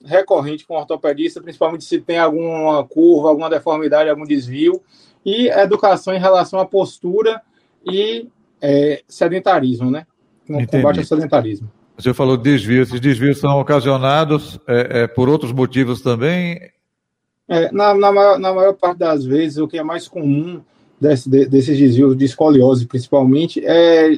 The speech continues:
Speaker 1: é conhecida a doença como escoliose idiopática do adolescente, que é uma coisa que não tem um motivo específico pra acontecer.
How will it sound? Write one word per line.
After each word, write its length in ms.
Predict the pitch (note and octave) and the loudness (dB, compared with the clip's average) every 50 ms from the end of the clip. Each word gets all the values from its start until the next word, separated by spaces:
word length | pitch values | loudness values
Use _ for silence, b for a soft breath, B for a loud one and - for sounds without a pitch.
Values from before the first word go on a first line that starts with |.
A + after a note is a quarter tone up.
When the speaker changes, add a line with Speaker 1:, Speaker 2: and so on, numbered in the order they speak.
| - _ | -2 _
Speaker 1:
é 760 | - C#3 D#3 D3+ D3 D3 C#3+ C#3+ C3+ C3 B2 B2 A#2+ A#2 G#2+ - - | -4 0 2 4 4 4 4 4 2 2 0 0 -2 -4 -8 -8 -6
conhecida 400 | - E3+ D#3+ D3 E3 E3 D#3 D#3+ | -2 -2 -2 -2 -2 -2 -2 -2
a 40 | |
doença 220 | D3+ D3+ D#3 D3+ - | -2 -2 -4 -6 -6
como 160 | - E3+ F3 | -6 -6 -6
escoliose 480 | D#3+ - - F#3 F3 E3+ E3+ F3 F3 F#3+ | -6 -2 0 2 4 4 4 2 2 -2
idiopática 800 | G3+ A3+ G#3+ F#3 G#3 G#3 F#3+ E3+ - - D#3+ F3 F3+ - - G3 | -4 -6 -4 0 2 2 2 2 0 0 -2 -2 -2 -2 -4 -2
do 140 | F#3+ G3 | 0 2
adolescente, 720 | F#3+ F#3 F3 G3 G3 G3+ F#3+ F3+ - - C#3+ C3+ C3 B2+ | 2 2 2 2 2 2 0 0 -2 -8 -12 -12 -12 -12
que 80 | _ D#3 | _ -12
é 20 | |
uma 160 | E3 E3+ E3 - | -12 -10 -12 -10
coisa 260 | - F3 F#3 F#3 F#3 | -8 -8 -6 -6 -6
que 140 | F3+ G3 G3 | -6 -6 -8
não 160 | G#3+ A3+ G#3 | -8 -10 -10
tem 140 | - G3+ G#3 | -8 -10 -8
um 80 | G#3+ | -6
motivo 260 | G3+ F#3+ - G#3 F#3+ | -8 -8 -8 -12 -16
específico 580 | - - - - G#3 F#3+ - - G#3 - _ - | -18 -12 -4 -4 -4 -4 -4 -8 -14 -14 _ -8
pra 140 | - G3+ G#3 | -4 -2 -2
acontecer. 640 | G3 - A3 - - G3 - - D3 C#3 C3+ C3 | -2 -4 -4 -2 -2 -2 0 0 0 0 0 -2